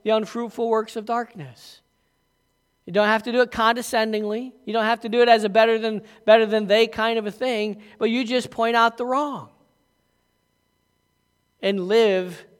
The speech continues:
in the right. That's what God has called us to do. Simply put, Paul is saying that you and I, those that walk in the light, are to stand up for what is right. <coughs> And when someone is doing something wrong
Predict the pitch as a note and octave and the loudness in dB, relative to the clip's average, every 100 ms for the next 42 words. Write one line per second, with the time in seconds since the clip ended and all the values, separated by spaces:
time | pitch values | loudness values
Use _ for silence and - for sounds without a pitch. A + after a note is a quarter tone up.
0 | _ - F3 E3 E3 C#3+ - - _ _ | _ -12 -10 -8 -10 -12 -18 -20 _ _
1 | _ - F#3+ G#3 F#3+ F#3+ F#3+ F3+ - - | _ -8 -6 -6 -2 0 0 -4 -10 -6
2 | E3+ F3 E3 - E3+ F3+ C3 - _ _ | -4 -4 -10 -14 -14 -12 -14 -20 _ _
3 | - C#4 C#4 A3+ - B3+ A3+ - - - | -2 -2 0 -2 6 6 6 -8 -6 4
4 | C#4 C#4 A3+ B3+ B3 G#3+ G3+ B3+ C#4 A#3+ | 6 6 4 0 0 -2 -2 0 2 4
5 | G#3 A3 A3 A#3 A3 A3 G#3+ A3+ B3 C4 | 6 4 4 2 2 0 4 4 4 2
6 | A#3 A3 A#3+ A#3+ - - A#3 B3+ A#3+ - | -2 4 6 6 2 0 6 6 6 4
7 | D4 D4+ C#4 C#4+ C#4+ C4 C4 C4 G#3 A3 | 4 8 8 8 4 4 4 2 -2 -2
8 | C4 A#3+ F#3 - _ - - _ - - | -2 -4 -8 -16 _ -20 -20 _ 2 2
9 | - - G4+ - - - - - - G#3+ | 2 2 2 2 -2 -4 -10 -10 0 2
10 | A3 C4 C4 A#3+ A3 C4 A#3+ B3 A#3+ A3+ | 2 0 0 -2 2 0 2 -2 -2 -4
11 | G#3+ B3 C4 A#3+ A#3+ | 0 2 4 4 2